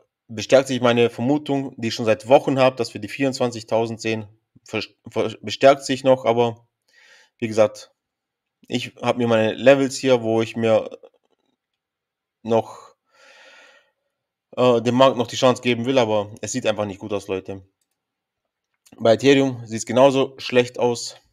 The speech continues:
auch bei Ethereum hier. Äh, wir können diese weiße Sequenz eigentlich schon rausnehmen. Wir haben hier das B-C-Korrekturlevel deutlich rausgenommen, deutlich überkorrigiert. Ich, das gefällt mir einfach jetzt schon auch nicht mehr.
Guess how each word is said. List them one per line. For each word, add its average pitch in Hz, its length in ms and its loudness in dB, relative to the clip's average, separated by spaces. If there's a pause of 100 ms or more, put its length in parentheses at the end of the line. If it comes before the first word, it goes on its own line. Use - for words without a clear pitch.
(160)
auch 110 140 -2
bei 107 140 4
Ethereum 131 400 -2
hier. 127 380 -2 (460)
Äh, 107 180 2 (960)
wir 117 120 -8
können 139 400 0
diese 117 280 -4
weiße 127 220 4
Sequenz 123 480 0 (200)
eigentlich 117 360 -4
schon 113 180 -4
rausnehmen. 135 600 0
Wir 110 120 2
haben 117 180 0
hier 120 160 2
das - 560 -8 (580)
B-C-Korrekturlevel 123 1200 -2
deutlich 135 600 0
rausgenommen, 123 640 -2 (180)
deutlich 123 480 0
überkorrigiert. 117 640 -4
Ich, - 380 -16
das - 180 -16
gefällt 117 300 -2
mir 113 100 0
einfach 101 260 -8 (720)
jetzt 131 240 -4
schon 117 160 -2
auch 120 220 0
nicht 120 160 -6
mehr. 113 260 -6